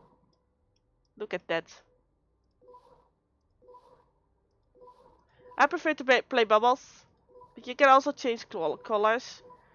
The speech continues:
which is really fun, of course. But we, yeah, we have a little, um, Astropodia here. So there are a lot of planets. Uh, you spawn on Silva, which is this planet, and as you can see, there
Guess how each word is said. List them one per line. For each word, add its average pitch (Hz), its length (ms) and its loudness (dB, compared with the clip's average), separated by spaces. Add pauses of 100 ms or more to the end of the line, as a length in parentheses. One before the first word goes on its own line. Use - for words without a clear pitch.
(180)
which - 160 -8
is 247 140 -12
really 302 200 -2
fun, 196 280 2
of - 100 -18
course. 247 420 -6 (1300)
But 269 200 4
we, 311 220 0
yeah, 339 260 6
we 311 120 0
have 392 160 4
a 392 60 2
little, 330 340 2
um, 269 680 8 (1700)
Astropodia 233 760 0
here. 131 200 -2
So 269 240 4
there 285 120 6
are 285 340 10
a 302 40 8
lot 320 180 6
of 349 100 -8
planets. 226 640 2
Uh, 240 280 4
you 269 180 -4
spawn 320 800 8
on 247 200 4
Silva, 220 520 4
which 226 180 -8
is 208 100 -14
this 202 200 -2
planet, 208 400 -2
and 233 120 -2
as 262 120 0
you - 40 -18
can 320 120 -8
see, 294 320 -4
there 269 240 4